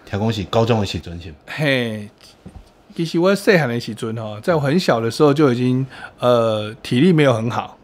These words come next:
Speaker 1: 哦。
Speaker 2: 哦。
Speaker 1: 小时候就体弱多病。
Speaker 2: 哎，体弱多病。然后那时候我的爷爷是军医嘛，哈，
Speaker 1: 嗯。
Speaker 2: 他就说：“哎，这个小朋友的心脏还有问题。”
Speaker 1: 嗯。
Speaker 2: 可是呢，大人一直觉得没有什么状况，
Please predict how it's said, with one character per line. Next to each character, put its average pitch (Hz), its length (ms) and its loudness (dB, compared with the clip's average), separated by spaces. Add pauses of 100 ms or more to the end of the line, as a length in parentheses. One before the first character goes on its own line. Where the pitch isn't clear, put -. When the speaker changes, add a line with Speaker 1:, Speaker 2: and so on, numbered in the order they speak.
(160)
Speaker 1:
哦。 87 100 -20
Speaker 2:
哦。 107 260 -12 (180)
Speaker 1:
小 98 180 -14
时 - 100 -14
候 123 80 -6
就 113 200 -8
体 - 240 -16
弱 117 160 -6
多 95 180 -10
病。 104 140 -14
Speaker 2:
哎， 151 100 4
体 147 200 0
弱 170 140 8
多 143 200 2
病。 131 200 -2
然 117 120 -4
后 143 480 6
那 160 160 6
时 160 120 0
候 151 200 4
我 123 100 -2
的 120 140 -6
爷 127 160 -4
爷 139 140 0
是 135 120 -4
军 123 320 -2
医 120 180 -4
嘛， 117 140 -6
哈， - 240 -14
Speaker 1:
嗯。 101 100 -2
Speaker 2:
他 139 120 -2
就 156 100 0
说 147 160 0
：“哎， 143 80 2
这 165 140 0
个 - 20 2
小 143 160 2
朋 139 100 -4
友 135 140 -2
的 123 100 -4
心 139 280 -4
脏 131 180 -2
还 113 80 -8
有 113 80 -6
问 120 220 -6
题。” - 100 -18 (300)
Speaker 1:
嗯。 90 320 -4
Speaker 2:
可 135 100 -6
是 185 140 2
呢， 147 360 2 (220)
大 180 200 6
人 139 200 2
一 160 80 -2
直 143 100 -4
觉 127 220 0
得 123 300 0
没 123 160 -2
有 135 80 2
什 - 120 -12
么 107 120 -10
状 113 200 -4
况， 104 240 -16